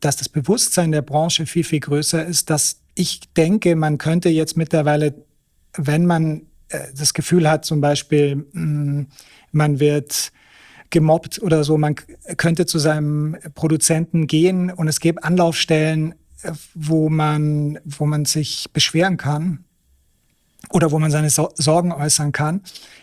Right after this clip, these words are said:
Es gibt in anderen Bereichen auch richtige, richtige Jobs, die entstanden sind, wie zum Beispiel, wir haben einen, äh, Intimacy Coordinator gehabt jetzt bei Hagen zum ersten Mal. Ähm, das ist eine, es war eine Frau,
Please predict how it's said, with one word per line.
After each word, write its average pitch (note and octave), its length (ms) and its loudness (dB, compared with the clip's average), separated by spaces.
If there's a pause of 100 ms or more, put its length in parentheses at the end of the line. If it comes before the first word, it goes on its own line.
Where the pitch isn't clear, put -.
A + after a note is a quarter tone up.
(100)
Es - 180 0
gibt G3 320 0
in E3+ 180 0
anderen G3 320 2
Bereichen D#3+ 600 2
auch D#3 240 -2
richtige, D3+ 720 0 (240)
richtige D#3 300 0
Jobs, D#3 380 0
die F3+ 140 4
entstanden D3+ 540 0
sind, D3 380 -2
wie D3+ 80 -2
zum D3+ 220 0
Beispiel, D3 560 0
wir C#3+ 120 -2
haben D3 140 0
einen, D3+ 280 -2
äh, C#3+ 340 -4
Intimacy F3+ 680 2
Coordinator E3+ 960 2 (100)
gehabt E3+ 380 0
jetzt E3 220 -2
bei D#3 120 0
Hagen D#3 360 0
zum D3 160 -6
ersten C#3+ 360 -2
Mal. D3+ 340 0 (720)
Ähm, D#3 480 0 (220)
das D#3+ 340 0
ist G#3 200 -2
eine, D#3 540 0
es E3+ 160 -4
war D#3 80 -2
eine D3+ 140 0
Frau, D#3+ 480 2